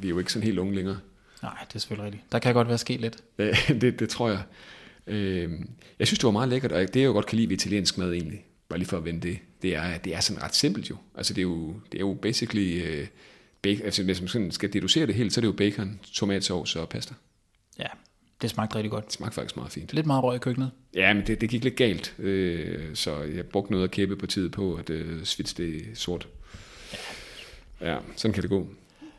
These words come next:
Speaker 2: Men, øh, Christian, jeg tænker, nu har vi, der er nok mange, der gerne vil høre lidt om fodbold.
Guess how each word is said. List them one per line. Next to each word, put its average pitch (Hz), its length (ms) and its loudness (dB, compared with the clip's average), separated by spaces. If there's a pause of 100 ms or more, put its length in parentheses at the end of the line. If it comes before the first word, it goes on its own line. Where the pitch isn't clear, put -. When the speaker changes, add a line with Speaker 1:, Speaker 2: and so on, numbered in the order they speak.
(300)
Speaker 2:
Men, 123 180 8
øh, 113 300 6
Christian, 123 360 0
jeg 127 120 6
tænker, 156 260 6
nu 160 240 6
har 160 140 6
vi, 123 340 4 (720)
der 113 60 2
er 110 40 2
nok 120 180 4
mange, 120 220 6
der 117 60 6
gerne 113 180 4
vil 107 80 0
høre 110 160 0
lidt 110 120 0
om 107 80 -2
fodbold. 113 280 -6